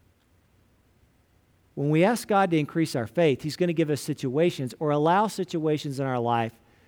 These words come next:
to stretch us to become people of greater faith. If you want faith to increase,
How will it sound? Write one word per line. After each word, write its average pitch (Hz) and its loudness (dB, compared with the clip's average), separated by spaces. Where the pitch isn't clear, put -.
to - -8
stretch 180 -4
us - -8
to - -14
become 127 -2
people 120 -4
of 107 -6
greater 113 -2
faith. 107 -8
If - -10
you 127 -2
want 175 2
faith 170 4
to 180 -4
increase, 139 -2